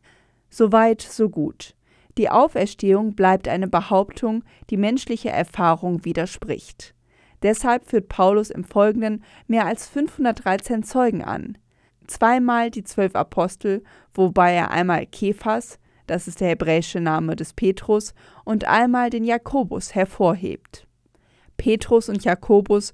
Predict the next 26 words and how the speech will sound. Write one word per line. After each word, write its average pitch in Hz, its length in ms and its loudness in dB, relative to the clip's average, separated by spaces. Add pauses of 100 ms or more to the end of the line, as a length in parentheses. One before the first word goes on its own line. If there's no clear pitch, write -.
gehören 226 480 4
zu - 120 -8
den 208 260 -2
prominenten 220 580 0
Vertretern 165 840 -4
des - 180 -6
Führungskreises 165 1120 -2
der 165 160 -4
Apostel. - 720 -8 (840)
Freilich 202 640 2
könnte 226 320 -2
ein 165 180 -4
Kreis 208 360 -2
von 214 180 -6
zwölf 190 380 -2
Männern 180 420 0
sich 165 160 -10
verschwören. - 720 -2 (580)
Das 214 200 -4
Zeugnis 285 460 0
der 208 160 2
Apostel 226 720 0
ist - 200 -6
einer 196 220 -4
skeptischen 233 640 -6
Gemeinde 190 580 0